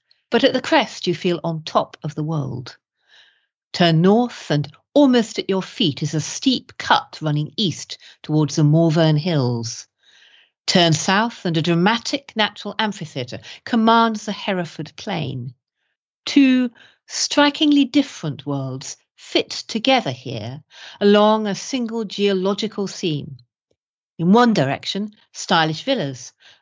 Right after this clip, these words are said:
a sign of Malvern's emerging fashionability, dot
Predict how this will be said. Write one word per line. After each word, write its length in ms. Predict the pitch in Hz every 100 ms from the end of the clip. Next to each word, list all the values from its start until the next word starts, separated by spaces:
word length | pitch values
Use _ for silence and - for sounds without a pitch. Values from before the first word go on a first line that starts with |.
| -
a 80 |
sign 320 | 285 302 277 269
of 140 | 226
Malvern's 580 | 196 240 233 226 214 202
emerging 800 | - 196 196 240 247 233 220 202
fashionability, 1000 | - 202 - 196 233 196 156 - - - _ _ -
dot 400 | 190 - -